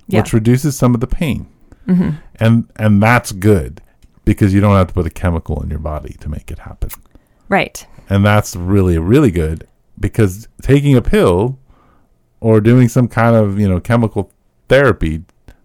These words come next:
Speaker 2: doesn't help you relationally at all.
Speaker 1: Right.
Speaker 2: Where this process actually gives you a lot of benefits.
Speaker 1: Yes.
Speaker 2: Um, and one of the things I was, as I was thinking while you were talking, uh,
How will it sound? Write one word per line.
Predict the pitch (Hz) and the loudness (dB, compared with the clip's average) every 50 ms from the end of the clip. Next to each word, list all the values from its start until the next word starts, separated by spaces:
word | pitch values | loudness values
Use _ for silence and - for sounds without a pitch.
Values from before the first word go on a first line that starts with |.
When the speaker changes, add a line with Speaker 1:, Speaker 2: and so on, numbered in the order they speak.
| _ - 87 | _ -10 0
Speaker 2:
doesn't | - 117 120 120 131 117 | 2 4 4 4 2 -2
help | 98 98 107 107 - - | -4 -2 -2 -2 -2 -2
you | 98 92 | -2 -2
relationally | 90 90 92 113 120 110 - - 76 76 78 80 78 80 | -2 0 0 0 -2 -2 -4 -6 -6 -6 -6 -4 -4 -2
at | 80 90 | 0 0
all. | 98 92 - - 78 - _ _ _ - | 0 0 -2 -4 -8 -14 _ _ _ -6
Speaker 1:
Right. | 170 156 147 - - - _ _ | -6 -6 -6 -8 -12 -18 _ _
Speaker 2:
Where | - 90 90 90 | -4 -2 -2 0
this | 87 98 131 - - | 2 0 0 0 0
process | - 104 80 82 - - 87 80 80 78 - - - | -4 -4 -4 -4 -4 -4 -4 -4 -4 -6 -8 -12 -8
actually | - 101 107 101 - 107 92 | -4 -2 -2 -2 0 -2 -2
gives | 85 104 95 87 80 92 | 0 0 0 -2 -2 -4
you | 87 82 - | -8 -6 -4
a | 82 85 | -4 -4
lot | 85 87 82 80 85 85 90 95 | -2 -2 -2 -2 -2 0 0 0
of | 101 92 | 0 -2
benefits. | 92 90 90 95 104 101 - - 80 71 - - - - _ _ _ _ _ _ _ _ _ _ _ _ _ _ _ - | 0 -2 -2 -2 -2 -4 -4 -8 -8 -8 -10 -14 -20 -20 _ _ _ _ _ _ _ _ _ _ _ _ _ _ _ -8
Speaker 1:
Yes. | 202 - - - 80 | -6 -4 -4 -2 -4
Speaker 2:
Um, | - - - - - - - - - | -6 -6 -10 -12 -18 -20 -20 -10 0
and | - 139 139 143 | 2 4 6 6
one | 156 175 | 6 6
of | 185 170 | 6 6
the | 165 | 4
things | 160 131 | 2 2
I | 127 117 | 4 4
was, | 117 110 - | 4 2 0
as | - - 107 87 | -2 -6 -2 -2
I | 104 95 | 0 0
was | 98 98 92 - | 2 0 -2 0
thinking | - 120 113 101 - 101 95 | 0 -2 -2 0 0 -2 0
while | 87 85 85 | 0 0 0
you | 82 82 | 0 -2
were | 82 82 | -2 -4
talking, | - - 92 90 85 - 92 82 80 80 - | -4 -6 -6 -6 -6 -4 -4 -6 -4 -6 -8
uh, | - - 80 92 | -10 -10 -10 -8